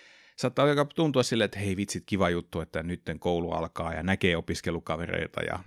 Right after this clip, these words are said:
sitten alkaa, tulee niitä opiskelijatapahtumia ja tommosia menoja on sitten, että mitä voi odottaa, että mitä ensimmäisenä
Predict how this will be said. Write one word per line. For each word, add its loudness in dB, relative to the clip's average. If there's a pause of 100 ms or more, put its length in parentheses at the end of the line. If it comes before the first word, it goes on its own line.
(100)
sitten -6
alkaa, -6
tulee -2
niitä -6
opiskelijatapahtumia -4
ja -8
tommosia -8
menoja -2
on -8
sitten, -12
että -14
mitä -10
voi -4
odottaa, -8
että -18
mitä -6
ensimmäisenä 0